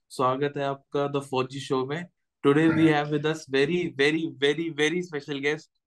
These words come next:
ठीक है, एनडीए गर्ल्स टॉपर एआईआर टू। पिछली बार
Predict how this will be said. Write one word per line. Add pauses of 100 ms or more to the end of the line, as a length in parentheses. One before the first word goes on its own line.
(400)
ठीक
है, (180)
एनडीए
गर्ल्स
टॉपर
एआईआर (120)
टू। (640)
पिछली
बार